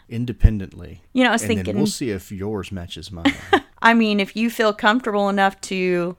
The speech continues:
Speaker 2: wade those shark-infested waters, I mean
Speaker 1: I think I can do that.
Speaker 2: Okay.
Speaker 1: I'll just pick one. <laughs> So,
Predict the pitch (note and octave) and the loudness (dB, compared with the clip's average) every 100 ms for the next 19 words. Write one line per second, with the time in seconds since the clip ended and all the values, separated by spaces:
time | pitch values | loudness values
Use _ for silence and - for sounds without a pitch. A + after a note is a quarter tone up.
0 | - F#3+ G3 F3+ F#3 F3+ - F#3 F#3 F3 | -2 2 2 2 0 0 0 0 -2 -4
1 | F3+ - F3 - F#3+ D4 F#3 D#3+ F3 D#3+ | -4 -6 -8 0 2 4 2 0 2 2
2 | D#3 D3+ E3+ - - - F#3+ G#3+ C3 G2 | 0 -4 -6 -10 -12 -4 0 0 0 -2
3 | F2+ E2 D#2+ A#2 D3+ G4 A4 G#4 A#4+ - | -4 -6 -6 -8 -8 -4 2 2 0 -6
4 | G#2+ A#2 - - - - F#2 D2 E2 - | -4 -4 -6 -8 0 0 0 -8 -10 -18
5 | _ - A#3+ - F#5 E5 F5+ - - - | _ -6 -4 -2 -2 0 0 -2 -2 -2
6 | C#3+ - C3+ - A#2+ - - - A2 G2+ | -2 -2 -6 -6 -10 -12 -10 -4 -2 0
7 | G2 G2+ C3+ | -2 -2 -4